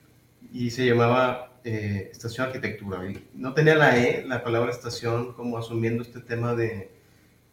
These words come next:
mm, como de la, pues, del, del, del Spanglish local, que hay mucha influencia gringa aquí en Monterrey, ¿no? De eso.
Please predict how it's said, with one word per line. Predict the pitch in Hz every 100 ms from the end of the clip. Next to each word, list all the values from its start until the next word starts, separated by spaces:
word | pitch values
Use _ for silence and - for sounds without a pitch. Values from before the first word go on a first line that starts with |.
| _
mm, | 120 120 120 117 113 -
como | 117 117
de | 113
la, | 113 113 113 110 - - _ _ _ _ _ _ _ _ _ _ _ -
pues, | 117
del, | 123
del, | 123 123 120
del | 117
Spanglish | 117 - 123 143 139 120 113 113
local, | 110 104 - 113 120 -
que | 113
hay | 110 113
mucha | 110 113 120
influencia | - 113 113 117
gringa | 110 107 110 101
aquí | 101
en | 104
Monterrey, | 104 104 98 101 110
¿no? | 104 104
De | 101
eso. | 98 -